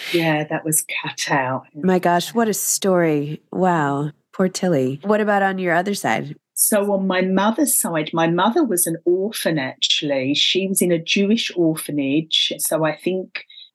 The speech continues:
Speaker 1: it was, again, a lot of trauma in her upbringing, also not really knowing what it was to be part of a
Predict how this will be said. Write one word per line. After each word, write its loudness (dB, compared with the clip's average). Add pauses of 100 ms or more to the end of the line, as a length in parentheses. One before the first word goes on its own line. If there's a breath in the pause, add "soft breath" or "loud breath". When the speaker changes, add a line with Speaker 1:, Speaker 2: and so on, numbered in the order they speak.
(100)
Speaker 1:
it 0
was, 2 (260)
again, 2
a 2
lot 2
of -12
trauma 2
in 0
her 2
upbringing, 2
also 2
not -2
really -2
knowing 0
what 0
it -4
was -2
to -8
be -2 (440 loud breath)
part 0
of -8
a 2